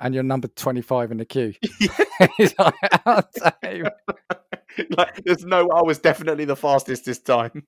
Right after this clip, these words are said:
Speaker 1: I'm not even joking. Once, I remember, um, I think when I looked at my phone, I must have called about thirty times because I was just literally calling redial, calling redial, calling redial. When I did get through, I was,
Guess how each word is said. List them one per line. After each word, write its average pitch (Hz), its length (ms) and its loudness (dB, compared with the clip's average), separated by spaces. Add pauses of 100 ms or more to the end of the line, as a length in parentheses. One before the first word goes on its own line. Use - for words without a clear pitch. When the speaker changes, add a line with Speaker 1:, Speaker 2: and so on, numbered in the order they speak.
Speaker 1:
I'm 185 100 2
not 240 140 4
even 170 120 -2
joking. 190 440 -2
Once, 196 400 0
I 175 100 4
remember, 196 520 2
um, 135 340 2 (560)
I 147 40 -6
think 175 320 -2
when 185 140 2
I 170 60 4
looked 165 240 -4
at - 20 -6
my 143 80 0
phone, 165 260 2
I 139 40 0
must 151 220 -2
have - 80 -8
called 156 200 -4
about 127 300 -2
thirty 127 340 -2
times 131 380 -2
because 143 260 -10
I 135 60 -6
was 131 140 -10
just 143 180 -8
literally 139 260 -8
calling 135 540 -4
redial, 120 340 -10
calling 135 300 -8
redial, 123 340 -10
calling 123 280 -10
redial. 127 360 -10
When 165 140 -4
I 180 60 -4
did 190 200 -8
get 160 180 -8
through, 165 200 -6
I 135 80 -2
was, 156 240 -10